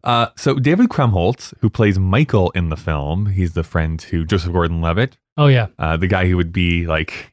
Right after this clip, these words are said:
Speaker 1: in
Speaker 2: He's
Speaker 1: a
Speaker 2: in
Speaker 1: bunch of films from
Speaker 2: Serenity.
Speaker 1: Yeah, yeah.
Speaker 2: Yeah.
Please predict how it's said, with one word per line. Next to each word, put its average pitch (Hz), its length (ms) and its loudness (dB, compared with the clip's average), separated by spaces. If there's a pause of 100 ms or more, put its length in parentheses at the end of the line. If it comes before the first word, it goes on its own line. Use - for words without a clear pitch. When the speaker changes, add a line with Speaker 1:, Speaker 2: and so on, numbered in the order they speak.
Speaker 1:
in 104 60 0
Speaker 2:
He's - 80 2
Speaker 1:
a 143 40 4
Speaker 2:
in 123 80 0
Speaker 1:
bunch 101 240 0
of 92 100 -2
films 95 380 0
from 127 100 4
Speaker 2:
Serenity. 131 520 4
Speaker 1:
Yeah, 90 340 0
yeah. 101 220 0 (180)
Speaker 2:
Yeah. 113 200 -4